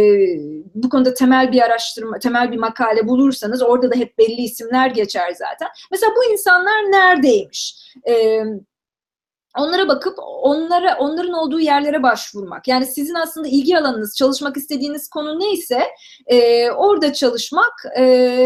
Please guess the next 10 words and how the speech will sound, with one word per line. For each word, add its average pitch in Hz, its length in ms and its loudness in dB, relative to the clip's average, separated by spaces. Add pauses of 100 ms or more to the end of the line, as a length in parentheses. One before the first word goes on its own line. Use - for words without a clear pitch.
(440)
e, 233 340 0 (380)
bence, 254 480 -4
e, 226 300 -2
onlara 262 420 0
başvurmak 254 460 0
bence 269 360 -2
daha 240 240 4
doğru 196 340 -4
olur. 190 420 -12 (760)
Evet. 233 280 -2